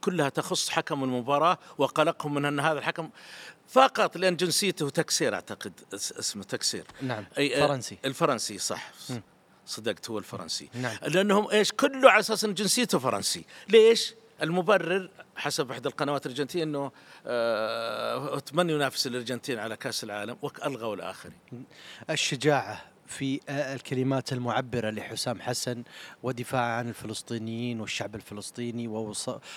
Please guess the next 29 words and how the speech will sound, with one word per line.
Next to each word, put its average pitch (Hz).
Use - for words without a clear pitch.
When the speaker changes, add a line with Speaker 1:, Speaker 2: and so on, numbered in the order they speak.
Speaker 2:
وإيصال 135
رسالة 127
جميلة 143
من 117
خلال 120
المؤتمر 120
الصحفي. 139
كل 233
العالم، 131
آم، 131
وصلت 131
هذه 117
الرسالة، 135
وكانت 139
من 147
قلب 151
حسام 131
حسن 156
لقلوب 139
العالم 123
وللضمير 135
الحي. 107
Speaker 1:
رجل 123
نبيل، 113
رجل 110
حر، 127
وانتصر. -
انتصر 160
القضية. 73